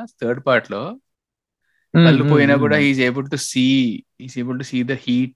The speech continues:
Speaker 1: or like, uh, లైట్
Speaker 2: అవును,
Speaker 1: కనబడుతుంటది
Speaker 2: అవును.
Speaker 1: జన-, and that light versus darkness also అది కూడా డెలిబరేట్ గా చేశారు అన్నట్టు,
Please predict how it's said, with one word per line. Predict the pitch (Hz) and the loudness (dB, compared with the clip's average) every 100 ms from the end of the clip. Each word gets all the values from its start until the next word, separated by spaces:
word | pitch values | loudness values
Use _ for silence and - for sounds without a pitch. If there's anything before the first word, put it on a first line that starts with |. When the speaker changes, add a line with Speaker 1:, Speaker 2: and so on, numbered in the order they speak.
| - | -12
Speaker 1:
or | 123 117 - _ | -8 -8 -10 _
like, | 117 _ _ _ _ _ _ _ _ _ _ _ | -20 _ _ _ _ _ _ _ _ _ _ _
uh, | - 71 60 - 131 | -20 -20 -20 -20 -12
లైట్ | 120 113 | 0 2
Speaker 2:
అవును, | 113 | 2
Speaker 1:
కనబడుతుంటది | 110 117 107 107 107 101 | 0 -2 -4 -6 -10 -12
Speaker 2:
అవును. | 101 | -14
Speaker 1:
జన-, | 98 87 104 113 151 _ _ _ _ _ _ - | -18 -20 -20 -20 _ _ _ _ _ _ _ -20
and | 107 101 98 101 - - _ _ _ _ _ 143 | -18 -16 -16 -18 -20 -20 _ _ _ _ _ -10
that | 127 | -2
light | 120 123 | 0 0
versus | 135 131 139 | -2 -4 -2
darkness | 127 120 127 123 | 0 -2 -2 -2
also | 117 | 0
అది | 131 131 | -2 -2
కూడా | 131 | -2
డెలిబరేట్ | 120 120 127 127 127 | -2 -2 0 -2 -2
గా | 120 | -4
చేశారు | 117 110 110 120 | -4 -4 -6 -6
అన్నట్టు, | 107 104 110 143 | -8 -10 -14 -14